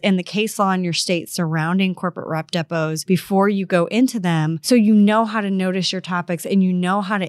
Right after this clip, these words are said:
interact with the opposing counsel about what their duty is. So, for example,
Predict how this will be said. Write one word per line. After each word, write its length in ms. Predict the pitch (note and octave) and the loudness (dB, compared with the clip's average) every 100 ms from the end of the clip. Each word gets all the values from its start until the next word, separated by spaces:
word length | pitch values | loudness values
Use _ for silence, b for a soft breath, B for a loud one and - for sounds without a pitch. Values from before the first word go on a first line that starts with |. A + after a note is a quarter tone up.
| - | -4
interact 540 | F3+ F3 D#3+ D#3+ - | -4 -2 -4 -4 -6
with 100 | F3 | -6
the 140 | F3+ | -4
opposing 400 | E3 - F3 D#3 | -4 -2 -2 -2
counsel 460 | D3 E3+ E3 D#3+ D#3 | -4 -4 -4 -4 -4
about 340 | D3+ D3+ C#3+ | -2 -4 -4
what 240 | E3+ E3+ - | -4 -2 -2
their 460 | F3 D3+ E3 E3 D#3+ | -4 -2 -2 -2 -4
duty 500 | D3+ D#3+ D#3 C3+ - | -2 -2 -2 -6 -8
is. 420 | - - - - B B B B - | -10 -10 -12 -14 B B B B -4
So, 180 | - A3+ | 2 2
for 180 | - | 2
example, 640 | A#3+ G3+ F#3 E3 - C3+ | -2 0 0 0 -4 -12